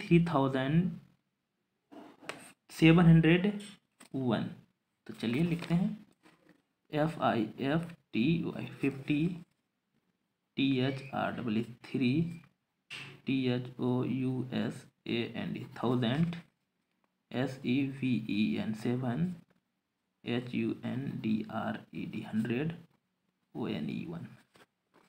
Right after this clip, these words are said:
अगला है बी नंबर, नाइंटी वन थाउजेंड, तो नाइंटी वन थाउजेंड, एन आई एन ई टी वाई, ओ एन ई वन,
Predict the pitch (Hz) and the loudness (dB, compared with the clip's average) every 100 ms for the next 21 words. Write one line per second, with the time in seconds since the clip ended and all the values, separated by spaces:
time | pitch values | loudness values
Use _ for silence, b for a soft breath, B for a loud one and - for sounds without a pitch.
0 | _ _ _ _ _ - - 131 123 131 | _ _ _ _ _ -10 -4 0 0 0
1 | 156 208 180 - - - - - 170 127 | -4 -4 -8 -12 -16 -20 -20 -14 -6 -2
2 | 127 123 117 120 151 - - - _ _ | 0 2 0 0 -2 -4 -16 -20 _ _
3 | _ - 127 131 127 139 139 143 139 123 | _ -6 0 0 2 2 4 0 2 2
4 | 127 165 208 - - - - - - - | 4 2 0 -4 -10 -12 -12 -12 -14 -14
5 | - - - _ _ 127 120 131 127 165 | -18 -20 -20 _ _ -2 0 -2 2 4
6 | 160 131 135 131 123 113 117 160 170 - | 6 4 0 0 -2 0 0 -2 -2 -6
7 | - _ _ _ _ _ _ _ _ _ | -16 _ _ _ _ _ _ _ _ _
8 | _ _ _ - 131 127 117 113 113 120 | _ _ _ -8 -2 2 2 2 0 -2
9 | - - - - _ _ _ _ _ _ | -4 -6 -8 -14 _ _ _ _ _ _
10 | _ _ _ _ - 117 101 104 - 113 | _ _ _ _ -4 -2 -2 -2 -4 -6
11 | - - 143 | -8 -6 -6